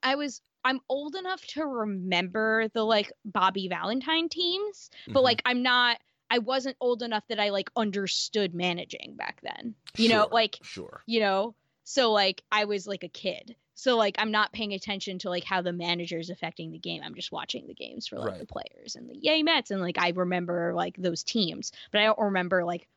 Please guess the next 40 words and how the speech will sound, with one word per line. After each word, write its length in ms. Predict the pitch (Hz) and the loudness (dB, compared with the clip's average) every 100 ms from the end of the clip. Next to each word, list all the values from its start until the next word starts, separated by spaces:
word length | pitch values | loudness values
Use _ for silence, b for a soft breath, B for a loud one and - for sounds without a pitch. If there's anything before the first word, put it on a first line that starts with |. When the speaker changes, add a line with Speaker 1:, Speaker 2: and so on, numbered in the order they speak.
| - | -4
Speaker 1:
Bobby 320 | 214 190 190 | 0 2 0
Valentine's 580 | 175 170 175 185 170 175 | 0 -2 -2 -4 -6 -4
managerial 800 | 170 170 170 - - - - - | -6 -6 -10 -14 -14 -16 -14 -16
style. 540 | - - - 50 220 _ | -6 -6 -6 -8 -12 _
So, 120 | - | 0
like, 160 | 208 185 | 2 4
I 80 | 180 | 0
can't 320 | - 202 180 _ _ | 0 0 0 _ _
say 240 | - 190 | -2 0
that 120 | 175 | 0
about 220 | 175 165 - | -2 -4 -2
him 320 | 233 165 175 | -2 0 -2
because 240 | 170 190 | -6 -2
I 80 | 175 | 0
don't 140 | 175 175 | 0 -2
remember. 560 | 170 175 160 - 226 _ B B B | -4 -4 -6 -12 -18 _ B B B
Speaker 2:
See, 260 | - 151 127 - | -10 -10 -10 -4
Bobby 140 | 123 190 | 2 2
Speaker 1:
Like 40 | 165 | 2
Speaker 2:
Valentine 840 | 143 135 131 - 117 104 101 101 _ _ _ _ _ | 0 -2 -4 -4 -4 -4 -6 -8 _ _ _ _ _
is 220 | 117 104 | -4 -4
the 60 | 107 | -4
manager 520 | 107 113 117 101 107 | -2 -2 -2 -4 -2
that 120 | 101 101 | 0 0
I 160 | 104 - | 0 0
instinctively 680 | 101 - 139 113 120 101 107 | 0 0 -2 -2 -2 -2 -2
wanted 320 | 101 95 90 | 0 -2 -4
to 80 | 87 | -6
say. 460 | - 85 87 92 _ _ _ _ - | -6 -6 -10 -20 _ _ _ _ -6
Like, 300 | 107 98 - _ - | -4 -4 -8 _ -6
okay, 340 | 113 98 95 - | -2 0 -2 -4
I, 120 | 107 - | -4 -2
I 120 | 107 | -2
was 120 | 107 | -2
confident 520 | - 117 110 113 107 - | -4 -6 -6 -6 -8 -6
in 140 | 101 | -6
the 60 | 98 | -4
Mets 300 | 98 90 - | -4 -4 -8
under 220 | 95 92 | -8 -6
Valentine. 560 | 92 90 90 95 87 | -6 -8 -10 -14 -16